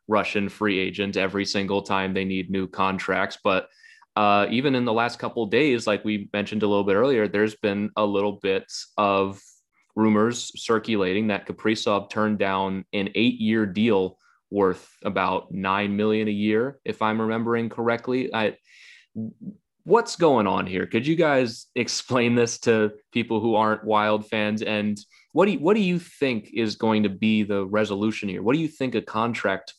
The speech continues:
for Kaprizov even looks like, since he doesn't really have any comparables?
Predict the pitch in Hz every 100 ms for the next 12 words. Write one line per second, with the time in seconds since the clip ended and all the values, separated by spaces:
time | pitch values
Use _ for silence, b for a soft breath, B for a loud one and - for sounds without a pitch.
0 | - 107 104 95 104 - 110 107 101 98
1 | 92 90 - 113 107 98 123 - - 92
2 | - 95 - 101 95 104 101 101 101 92
3 | 95 107 98 95 95 87 98 92 104 135
4 | 95 - - -